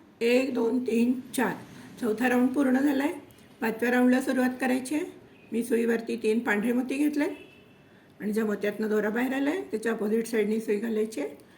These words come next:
आणि काढून घ्यायची आहे. आता आपल्याला या मोत्यातनं या मोत्यामध्ये यायचं आहे. मी एक लाईन करून दाखवणार आहे, कारण सगळे स्टेप सेम आहे,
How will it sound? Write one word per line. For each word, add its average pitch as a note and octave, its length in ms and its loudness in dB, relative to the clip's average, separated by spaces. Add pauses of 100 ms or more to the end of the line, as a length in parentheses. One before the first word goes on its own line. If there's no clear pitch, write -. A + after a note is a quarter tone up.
(280)
आणि G3 140 -6
काढून G3 360 -2
घ्यायची F#3 320 -6
आहे. - 80 -14 (380)
आता B3 120 0
आपल्याला C4+ 340 2
या C4 200 4
मोत्यातनं B3 440 0
या A3 200 4
मोत्यामध्ये F3+ 600 -4
यायचं F3 280 -6
आहे. G3 120 -12 (1400)
मी B3+ 180 -2
एक C4+ 180 0
लाईन C4+ 200 2
करून C#4 320 2
दाखवणार C#4+ 460 2
आहे, C#4+ 140 0 (760)
कारण C4+ 140 0
सगळे C#4 400 0
स्टेप C#4+ 320 0
सेम D4 300 0
आहे, C#4 260 0